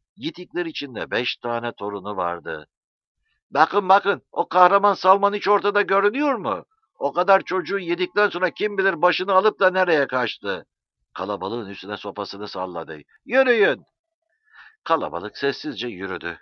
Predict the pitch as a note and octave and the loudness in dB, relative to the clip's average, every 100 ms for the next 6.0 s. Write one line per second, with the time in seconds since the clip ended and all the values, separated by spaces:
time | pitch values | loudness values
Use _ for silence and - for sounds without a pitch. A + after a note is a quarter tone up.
0 | - E3 G#3+ G3+ F#3 F3+ D3 D3 D#3 D3 | -6 -2 -2 -2 -6 -6 -4 -4 -4 -6
1 | A#2+ C3+ G#2+ G#2+ G2 F#2+ F#2+ G#2+ - - | -4 -2 2 2 0 0 0 0 -6 -4
2 | D#3 F3 G3 F#3+ F#2 F#2 G#2 - D#3 E3+ | -2 2 2 2 0 -2 -4 -8 -10 -8
3 | D#3+ D3 D3+ C3+ C#3 C#3+ C3 G2+ F#2 F#2 | -4 -2 -2 -2 -4 -4 -2 2 2 0
4 | - D#3 C3 B2+ A#2 F#2+ F2+ F#2 - D3 | -4 -6 -4 -2 0 0 0 -2 -4 -8
5 | D3+ B2+ C3+ A#2 A2 G#2+ G2+ G2+ G2+ | -6 -2 0 0 -2 -4 -4 -4 -2